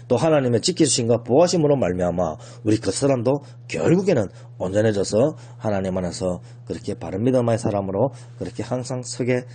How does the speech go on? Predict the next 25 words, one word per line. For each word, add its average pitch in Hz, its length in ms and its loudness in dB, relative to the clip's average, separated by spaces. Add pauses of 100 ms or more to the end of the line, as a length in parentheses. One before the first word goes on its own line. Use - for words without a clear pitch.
(180)
되어진다는 95 560 -2
사실입니다. 85 680 -8 (320)
바로 98 180 -4
이 107 60 2
사실을 123 480 0
깨달으면 110 640 0 (260)
우리가, 92 540 -2
아, 87 340 -4 (340)
위로를 104 340 2
받게 90 260 -6
되어지는 87 320 -6
것이죠. 87 460 -6 (480)
우리가 120 260 4
이 113 40 2
세상에서 104 720 0 (240)
우리 101 160 -6
그 95 100 -2
사람으로 98 420 -2
사-, - 120 -4
같이 - 280 -8
살아가면서, 98 760 -2 (380)
어, 98 300 -2
많이 92 260 -6
힘들고 107 720 0
어렵고 107 640 0